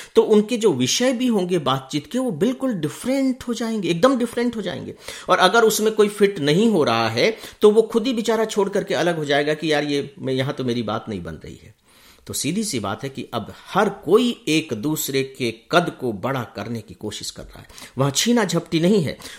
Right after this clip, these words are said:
वहां देने की भावना है। मैं इसको क्या दे दूं, मैं इसको क्या दे दूं, क्योंकि हर कोई ले-, लेने के लिए तैयार है, लपकने के लिए तैयार है। मैं इससे कितना ले लूं, मैं इससे कितना ले लूं, मैं इससे कितना सीख सकता हूं। तो एक दूसरे का सहयोग करने के साथ ही साथ उनमें एक तरह की इंटरनल rivalry, so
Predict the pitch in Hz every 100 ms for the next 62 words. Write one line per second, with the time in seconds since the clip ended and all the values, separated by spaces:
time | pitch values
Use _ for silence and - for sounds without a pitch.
0 | - 127 110 110 135 131 - 87 85 -
1 | - - - _ _ _ _ _ _ -
2 | _ 131 139 139 117 - 123 - 113 95
3 | 87 92 101 110 117 135 - 120 - 113
4 | - 85 90 98 139 165 170 160 127 156
5 | 185 143 143 131 123 151 170 165 160 151
6 | 180 196 127 139 190 208 214 185 160 127
7 | 117 101 101 - - 131 160 165 - 156
8 | 147 135 131 123 117 117 120 117 135 -
9 | - 117 117 101 113 110 107 107 113 127
10 | - - 101 104 - 127 123 120 - 117
11 | - 113 139 - - - - 202 214 202
12 | 202 185 208 202 196 185 156 147 185 202
13 | 202 156 185 180 175 - 147 170 202 190
14 | 185 - 170 185 196 170 170 185 190 196
15 | 185 143 143 160 165 185 185 190 127 123
16 | 135 143 147 147 202 - 170